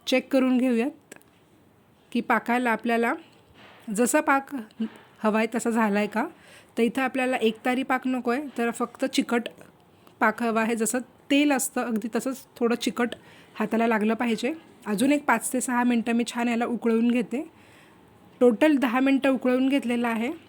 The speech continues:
हाय फ्लेमवर. आता चेक करून बघूयात. तर इथं बऱ्यापैकी हाताला चिकटपणा जाणवतोय, म्हणजे आपलं पाक तयार झालेला आहे. आता गॅसची फ्लेम बंद करतेय आणि हे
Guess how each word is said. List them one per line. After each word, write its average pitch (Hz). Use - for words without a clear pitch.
हाय 226
फ्लेमवर. 233
आता 240
चेक 262
करून 254
बघूयात. 240
तर 240
इथं 269
बऱ्यापैकी 220
हाताला 240
चिकटपणा 233
जाणवतोय, 220
म्हणजे 196
आपलं 226
पाक -
तयार 214
झालेला 233
आहे. 226
आता 208
गॅसची 214
फ्लेम 233
बंद 214
करतेय 233
आणि 208
हे 233